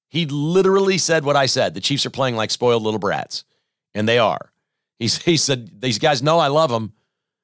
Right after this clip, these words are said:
My kid's favorite player is Patrick Mahomes. They know I love him. They know I'm a Chief. But my God, what an embarrassment." Dante Hall has just unloaded on this team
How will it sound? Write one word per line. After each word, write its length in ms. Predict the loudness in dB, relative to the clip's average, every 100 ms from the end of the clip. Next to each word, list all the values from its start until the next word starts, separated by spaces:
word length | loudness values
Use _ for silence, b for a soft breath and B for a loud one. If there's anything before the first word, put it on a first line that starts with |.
| _ _ -6
My 160 | -4
kid's 320 | -2 -4 -6 -2
favorite 420 | 0 0 0 -4
player 300 | 0 0 0
is 80 | 0
Patrick 280 | -2 -2
Mahomes. 400 | -2 0 0 0
They 100 | -2
know 160 | 0 0
I 80 | 2
love 200 | 2 0
him. 140 | -2
They 100 | -4
know 160 | -2 -2
I'm 120 | -4
a 60 | -6
Chief. 420 | -6 -6 -10 -18 _ _ _ _ _ -10
But 120 | -2
my 140 | -2
God, 260 | 0 0 0
what 140 | 0
an 80 | 0
embarrassment." 520 | -2 -2 -4 -10 -10
Dante 280 | -4 -2 0
Hall 220 | 0 0
has 60 | -2
just 200 | -4 -6
unloaded 880 | -4 -4 -4 -4 0 2 4 2 0
on 140 | -4 -6
this 160 | -8
team 340 | -8 -12 -14